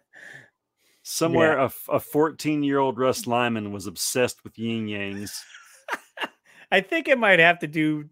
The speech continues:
Speaker 2: probably watching all the karate movies and whatnot, and, like,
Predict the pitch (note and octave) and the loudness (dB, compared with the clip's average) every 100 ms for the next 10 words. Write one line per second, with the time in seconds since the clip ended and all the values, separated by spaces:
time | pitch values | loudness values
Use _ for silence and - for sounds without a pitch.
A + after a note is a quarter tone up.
0 | _ _ _ _ - C3 A3+ G3+ A#2 A#2 | _ _ _ _ -10 -8 -4 -6 -4 -8
1 | A#2+ A#2+ A#2+ B2 - G#2 G#2+ F#3 D3 G2+ | -8 -10 -10 -10 -12 -12 -8 -6 -6 -8
2 | G2+ G2+ G2+ G2+ G2 G2+ G#2+ G2 A#2 A2 | -10 -10 -10 -10 -12 -10 -8 -8 -10 -12
3 | G2+ | -12